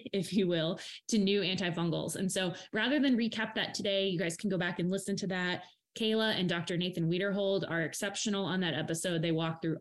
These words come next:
all these new pipeline agents and everything you need to know about antifungal testing.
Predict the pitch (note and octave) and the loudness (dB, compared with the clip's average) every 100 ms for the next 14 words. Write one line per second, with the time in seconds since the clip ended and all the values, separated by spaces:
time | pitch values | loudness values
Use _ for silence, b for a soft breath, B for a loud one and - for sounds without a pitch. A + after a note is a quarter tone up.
0 | - F3+ F3 F3 E3+ E3+ - D#3+ E3 F3+ | -4 0 2 2 2 0 0 -2 -2 0
1 | D3+ E3 E3 D#3+ D#3 E3 F3 F#3 E3+ F3 | 0 0 0 0 0 -2 0 0 0 0
2 | E3+ E3 - D#3 D#3 E3 E3 E3 - D#3+ | 0 0 -2 -2 -2 -2 -2 -2 -4 -4
3 | D3 - A3 - B3 A#3 | -4 -4 -2 0 2 2